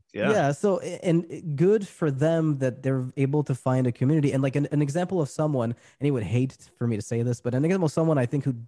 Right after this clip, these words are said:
Speaker 2: who uses his influencer or content creative powers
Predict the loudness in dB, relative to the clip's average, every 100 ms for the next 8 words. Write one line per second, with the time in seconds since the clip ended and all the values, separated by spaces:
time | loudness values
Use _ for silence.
0 | -6 0 2 2 2 4 2 2 -2 -2
1 | _ -20 -20 -20 _ 0 0 0 2 2
2 | 2 0 0 0 -2 -2 0 0 0 0
3 | 2 2 0 0 2 2 2 0